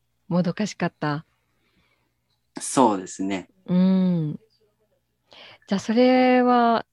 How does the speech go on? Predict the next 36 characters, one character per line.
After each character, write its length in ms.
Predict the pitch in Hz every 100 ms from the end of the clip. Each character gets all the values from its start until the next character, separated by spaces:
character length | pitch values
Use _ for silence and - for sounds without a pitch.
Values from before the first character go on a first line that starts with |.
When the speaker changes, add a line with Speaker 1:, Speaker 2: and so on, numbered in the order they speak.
| _ _ _ -
Speaker 1:
ど 160 | 196
の 140 | 220 240
く 140 | 247
ら 160 | 240 233
い 80 | 226
で 420 | 226 226 220 -
突 100 | 214 196
破 140 | 208
し 60 | -
た？ 340 | 190 196 339 _ _ _ _ _ _ _ _ _ _ _ _ _ _
Speaker 2:
え 60 | 110
ー、 1200 | 107 104 98 98 95 95 92 92 92 92 90 92 -
活 360 | - - 147
動 720 | 147 151 147 147 147 143 139
を 40 | 139
始 420 | - 131 127 131
め 100 | 127
て、 380 | - 131 127 - _ _ _ _ _ _ _ _ _ _ _ _ _ _ _ _ _ _ _ _ _ _
え 200 | 120 117
ー、 0 | 113
私 460 | 120 160 - 175
自 180 | 170 170 170 139
身 100 | 117
エ 80 |
ル 80 | 113
サ 160 | 127 156
ル 80 | 143
バ 140 | 143
ド 100 | 131
ル 100 | 113
に 120 | 104
は 80 | 95
八 260 | - - -
ヶ 140 | 156
月 200 | 160 -
間 360 | - 104 92